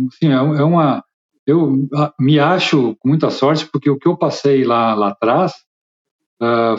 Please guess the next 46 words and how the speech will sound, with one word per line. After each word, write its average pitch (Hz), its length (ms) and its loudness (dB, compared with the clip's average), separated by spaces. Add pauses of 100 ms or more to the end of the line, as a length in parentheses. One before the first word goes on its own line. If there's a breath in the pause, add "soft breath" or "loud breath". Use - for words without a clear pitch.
foi 127 140 0
uma 151 120 2
valorização 147 560 2
total, 139 680 -2
né, 117 160 -2
da 113 120 -6
minha 117 160 -2
carreira 110 400 -2
hoje, 117 400 0
da - 80 -10
minha 113 120 -2
medalha, 113 760 -2 (640)
né, 113 120 -2
de 104 160 -12
tudo - 120 -20
que - 80 0
eu 139 40 2
consegui 123 400 -2
dentro 117 180 0
do 104 100 0
voleibol 110 600 0
e 110 100 -4
con-, 107 140 -6 (220)
continuo 113 360 -6
conseguindo, 113 640 -2 (840)
porque, 175 320 0 (500)
né, 131 140 0
o 139 80 -2
Papai 139 240 -2
do 139 100 -6
Céu 135 560 0
coloca 131 360 0
um - 20 2
desafio 117 420 0
pra 123 140 0
gente, 135 220 -2
a 131 40 0
gente - 100 -6
não 131 80 2
entende 123 340 0
no 123 100 0
primeiro 120 320 -2
momento, 117 360 -2
depois 135 260 0
vai 139 140 2
entender 135 180 2